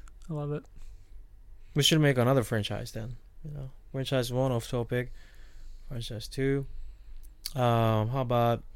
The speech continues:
Speaker 1: Movies, man.
Speaker 2: Movies for
Speaker 1: Movies,
Speaker 2: sure,
Speaker 1: that'd be
Speaker 2: yeah.
Speaker 1: great.
Speaker 2: We've talked about only The Matrix, right? That's the only movie that we
Speaker 1: That is
Speaker 2: talked
Speaker 1: the
Speaker 2: about.
Speaker 1: only movie we've talked about,
Speaker 2: I mean,
Speaker 1: but
Speaker 2: here and there, we talked about, well,
Speaker 1: Oh,
Speaker 2: actually,
Speaker 1: Love Story.
Speaker 2: Marriage Story.
Speaker 1: Mar-, oh, Marriage Story. Yeah, yeah,
Speaker 2: Yeah,
Speaker 1: yeah.
Speaker 2: we,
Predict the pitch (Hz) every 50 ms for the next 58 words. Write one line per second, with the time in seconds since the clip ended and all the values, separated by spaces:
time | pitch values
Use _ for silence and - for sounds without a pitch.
0 | - - - - - - - - - - - - - - - - 151 147 156 180
1 | 170 143 131 123 120 - 127 127 123 127 139 147 - - - - - - - -
2 | - - - - - - - - - - 147 139 143 143 156 196 185 202 165 -
3 | 143 - - - 135 127 156 - 143 127 110 113 113 - - - - 110 110 110
4 | 113 127 139 151 - - - 233 247 - 226 214 214 196 185 170 160 139 123 123
5 | 127 143 156 - - 120 107 - - - - 117 117 120 117 127 135 - - 143
6 | 135 135 135 131 131 123 117 110 110 110 135 151 185 240 247 - - 262 240 220
7 | 220 214 202 190 185 185 185 170 160 143 139 - 151 156 175 - - 143 147 185
8 | 202 196 170 156 139 143 - - 190 185 185 185 180 165 156 147 143 143 139 135
9 | 135 135 139 - - - - - - - - - - - 110 135 127 131 131 131
10 | 131 - - 131 123 117 - - - 113 113 110 117 175 233 262 254 240 196 175
11 | - 226 226 - 214 - 226 196 196 220 247 220 - - 220 196 170 151 220 269
12 | 311 294 220 175 - - - 139 135 135 160 160 165 165 160 151 151 151 147 139
13 | - - - 135 135 139 151 156 156 160 156 151 135 127 123 117 113 117 127 139
14 | 151 165